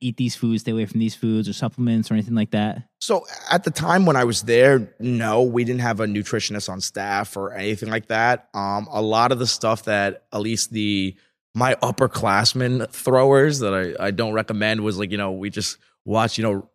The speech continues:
Speaker 2: Ronnie Coleman eating videos
Speaker 1: <laughs>
Speaker 2: and, like, see Ronnie Coleman eating, like, twenty eggs,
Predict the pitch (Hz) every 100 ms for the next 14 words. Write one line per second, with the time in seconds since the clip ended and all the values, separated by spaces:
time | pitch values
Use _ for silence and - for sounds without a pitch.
0 | - 101 120 127 120 - 127 117 117 120
1 | - 123 117 104 107 110 101 104 196 -
2 | 226 - _ _ _ 107 113 107 101 220
3 | 131 117 113 117 117 117 110 113 107 -
4 | - 127 117 107 104 110 110 107 -